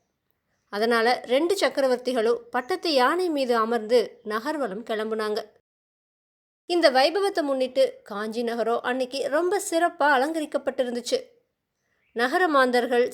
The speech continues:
ஸ்திரீகளும் புருஷர்களும் அழகிய ஆடை ஆபரணங்கள் பூண்டு தெரு ஓரங்கள்ல கும்பலா நின்னுட்டு இருந்தாங்க. அங்கங்க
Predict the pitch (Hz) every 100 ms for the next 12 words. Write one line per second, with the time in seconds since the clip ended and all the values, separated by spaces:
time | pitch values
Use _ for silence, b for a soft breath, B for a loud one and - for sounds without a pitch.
0 | - 302 359 381 311 247 254 - _ 262
1 | 311 - 349 294 240 233 - - 202 233
2 | 262 285 240 254 285 285 247 240 240 233
3 | 226 226 226 220 233 233 - 330 381 320
4 | 262 254 247 233 220 233 - 233 339 330
5 | 247 254 254 254 247 226 226 220 226 -
6 | _ _ _ _ _ _ _ 302 349 381
7 | 359